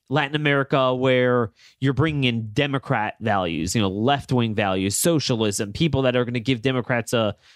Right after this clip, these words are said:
a permanent majority. That, that's a political argument. And it's important if you want, if you don't want Democrats to obtain a permanent majority, that's a separate argument. But I'm going a step further. I'm talking about universal values.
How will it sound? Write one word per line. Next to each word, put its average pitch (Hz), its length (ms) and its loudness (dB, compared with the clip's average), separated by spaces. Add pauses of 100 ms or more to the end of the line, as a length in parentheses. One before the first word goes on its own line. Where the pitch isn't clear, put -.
(340)
a 98 460 0 (720)
permanent 156 280 0
majority. 117 380 -2
That, 190 160 2
that's 247 200 0
a 240 40 2
political 170 540 0
argument. 104 640 -2 (800)
And 110 280 -2 (120)
it's 127 160 0
important 127 560 -2
if 98 180 -2
you 110 80 2
want, 110 340 -2 (440)
if - 40 -6
you 110 60 2
don't 117 160 0
want 110 220 0
Democrats 117 500 -2
to 107 100 0 (140)
obtain 113 260 -2
a 104 60 -4
permanent 107 340 -2
majority, 110 440 0
that's 107 180 -2
a 95 60 -6
separate 95 460 -4
argument. 135 360 -4 (320)
But 233 180 0
I'm 240 100 0
going 285 220 2
a 214 40 0
step 185 260 -2
further. 160 240 2
I'm 277 140 -2
talking 311 160 2
about 185 180 -4
universal 165 720 2
values. 110 720 -2